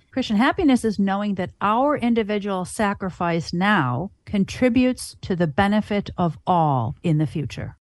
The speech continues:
We look at Psalm ninety-four, twelve and fourteen back in the Old Testament. It says, "Blessed is the man whom you chasten, O Lord, and whom you teach out of your law, that you may grant him relief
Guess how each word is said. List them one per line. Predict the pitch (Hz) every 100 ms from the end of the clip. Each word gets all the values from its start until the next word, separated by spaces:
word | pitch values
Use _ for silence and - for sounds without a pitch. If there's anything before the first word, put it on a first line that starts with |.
| -
We | 226
look | 247 294
at | 247
Psalm | - 208 202 202 190
ninety-four, | 214 240 233 214 - 202 190
twelve | - - 196 185
and | 170 156
fourteen | 202 135 - 214 190
back | 170 165 180
in |
the | 175
Old | 165 165
Testament. | 185 175 - 151 135 - - - -
It | 254
says, | 294 262
"Blessed | 294 359 -
is | 311
the | 277
man | 254 254 240
whom | 233 226
you | 220 240
chasten, | - 240 226 - 165 156 -
O | 170
Lord, | 165 165 165 175 185 - -
and | 196 202
whom | 220 311 285
you | 254 254 - -
teach | - 285 175 - - 202
out | 202
of | 196 185
your | 180
law, | 175 165 147 139 135 - -
that | -
you | 233
may | 240
grant | 214 226 254
him | 285 262
relief | 254 190 185 -